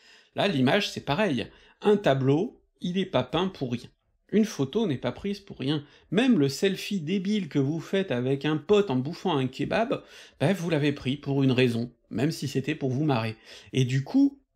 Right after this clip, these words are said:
ça va se ressentir dans la façon dont il est pris. On prend pas un selfie kebab de la même manière qu'on prend une photo de président de la République pour l'exposer dans les mairies, par exemple.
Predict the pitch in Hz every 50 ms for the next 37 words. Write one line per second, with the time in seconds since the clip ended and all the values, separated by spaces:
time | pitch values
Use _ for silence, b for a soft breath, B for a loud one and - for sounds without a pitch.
0 | _ _ _ _ - - 139 135 156 160 - - - 143 - 160 160 147 - 233
1 | 208 151 131 117 113 113 - - 127 - - 151 139 123 120 117 117 120 120 -
2 | - - _ _ _ _ _ _ _ _ _ _ _ _ _ _ _ _ _ _
3 | _ _ _ _ _ _ - 214 208 - - 107 107 - - 156 160 135 123 -
4 | - 117 117 - - - 143 - - 113 107 - - 131 - - 110 98 95 -
5 | 113 120 120 113 95 87 104 110 127 143 139 - - - - 95 85 90 87 98
6 | - - 120 120 143 151 - - 78 71 73 - - - - - 107 107 - -
7 | 131 131 127 - - - 107 107 - 107 113 123 127 127 120 110 107 117 113 -
8 | 107 123 120 135 147 - - - - - 117 - - - 123 120 135 139 127 117
9 | 110 113 113 113 107 113 139 139 139 - 131 120 113 101 - 107 90 78 - -